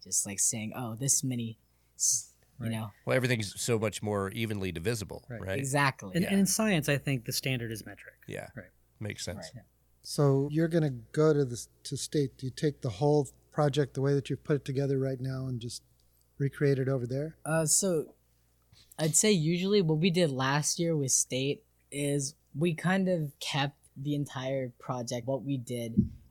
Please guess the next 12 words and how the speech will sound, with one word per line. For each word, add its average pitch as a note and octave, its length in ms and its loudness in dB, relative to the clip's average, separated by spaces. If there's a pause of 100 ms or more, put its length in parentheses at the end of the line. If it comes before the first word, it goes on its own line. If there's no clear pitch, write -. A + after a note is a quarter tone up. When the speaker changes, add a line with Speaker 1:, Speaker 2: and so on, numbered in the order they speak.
Speaker 1:
at A#2+ 80 -10 (120)
the A2 140 -6
qualifying B2 600 -8
tournament, A2+ 640 -6
and C3 340 -4 (400)
we C#3+ 80 -6
kind F3+ 260 0
of E3 240 0 (120)
revamped C3+ 800 0
it, D3+ 240 0 (140)
added C#3 400 -2
some C3 240 2